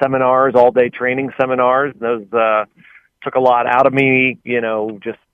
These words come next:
uh, I wasn't very, uh, energetic going in, but, uh, you gotta concentrate for a few hours while you're sitting there learning all the nuances of what a good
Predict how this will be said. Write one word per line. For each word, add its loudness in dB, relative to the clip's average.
uh, -2
I 2
wasn't -12
very, -2
uh, -2
energetic -2
going -6
in, -2
but, -6
uh, -4
you -8
gotta -10
concentrate -6
for -8
a -14
few 0
hours 0
while 2
you're -8
sitting -4
there -2
learning -4
all 2
the -6
nuances -2
of -8
what 2
a 0
good -4